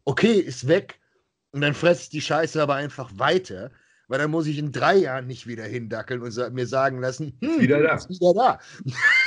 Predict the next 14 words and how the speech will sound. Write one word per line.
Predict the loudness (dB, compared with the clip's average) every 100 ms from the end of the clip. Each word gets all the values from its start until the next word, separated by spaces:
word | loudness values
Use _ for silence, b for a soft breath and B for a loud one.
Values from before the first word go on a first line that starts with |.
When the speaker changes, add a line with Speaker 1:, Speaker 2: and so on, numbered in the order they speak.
| 2
Speaker 1:
<laughs> | 0 -2 -6 B B B B
Jetzt | -4 -4 -4
ist | -18 -12
vorbei, | -6 -2 -2 -2
ich | -14
fress | -6 -6 -6
die | -10
Scheiße | -6 -4 -4 -4 -6
einfach, | -4
ich | -6 -6
hab | -6
damit | -6 -6 -6
keine | -4 -4 -6
Probleme | -8 -4 -4 -4 -8